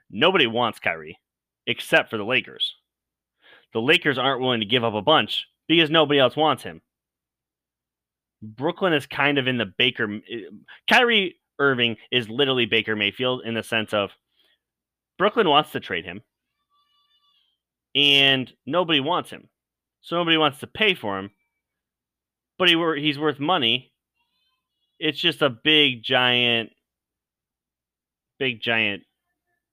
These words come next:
like, circle. You wanna be traded, nobody can trade for him, yada, yada, yada. So problem is, where does he go? In my opinion, it's either L A or Brooklyn.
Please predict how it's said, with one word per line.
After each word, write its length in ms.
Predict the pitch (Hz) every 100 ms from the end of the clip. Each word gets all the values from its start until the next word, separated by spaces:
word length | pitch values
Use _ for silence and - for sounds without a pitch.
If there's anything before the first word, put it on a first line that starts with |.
| _ _ _ _ _
like, 320 | 117 110 - - _ _ _ _ -
circle. 440 | - 190 - - _ _ _ _ - _ _ _ _ _ _ _ -
You 100 | 117
wanna 140 | 143
be 100 | 139
traded, 440 | 139 127 120 117 110 _ _ _ _ -
nobody 300 | 117 123 127
can 120 | 127
trade 260 | 123 113 107
for 240 | 113 104
him, 140 | 104 101 _ _ _ _ _ _ -
yada, 220 | 110 113
yada, 200 | 110 107
yada. 400 | 101 95 92 90 _ _ _
So 180 | - 127
problem 380 | 110 139 123 117
is, 380 | 107 104 101 - _ _ _ _
where 140 | 107 107
does 80 |
he 80 | 95
go? 260 | 90 80 82 -
In 100 | 120
my 140 | 117
opinion, 300 | 110 120 113
it's 160 | 101 110
either 220 | 123 117
L 200 | 110 101
A 80 | 95
or 80 |
Brooklyn. 380 | 82 69 - 78